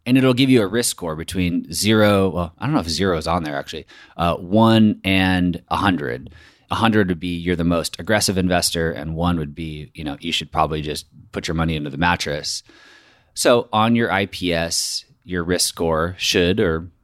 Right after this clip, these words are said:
might be listed, and your risk score might say,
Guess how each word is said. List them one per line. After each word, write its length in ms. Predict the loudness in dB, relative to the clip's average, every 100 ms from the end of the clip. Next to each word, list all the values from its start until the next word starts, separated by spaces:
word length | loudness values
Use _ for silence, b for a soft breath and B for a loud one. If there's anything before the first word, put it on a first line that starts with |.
| -6
might 280 | -2 -2 -2
be 140 | -10
listed, 580 | -8 -6 -4 -2 -2 -4
and 360 | -4 -4 -6 -10
your 220 | -4 0 2
risk 160 | 0
score 220 | 0 0
might 240 | 2 2 2
say, 300 | 2 2